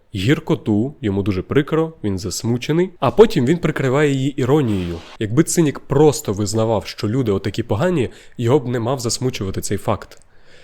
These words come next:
Через те, що він визнає це, і говорить це як деяке звинувачення до людей, що ви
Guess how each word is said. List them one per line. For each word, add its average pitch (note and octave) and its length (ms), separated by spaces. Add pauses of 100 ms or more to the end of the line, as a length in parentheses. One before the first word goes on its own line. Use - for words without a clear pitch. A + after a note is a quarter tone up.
(120)
Через B2+ 300
те, D3+ 120
що - 200
він A#2 200
визнає A2 460
це, D3 260 (460)
і B2+ 120
говорить B2+ 380
це A#2 120
як G2 120
деяке A2+ 300
звинувачення G2+ 720
до A2 120
людей, A#2+ 220
що - 220
ви G2+ 280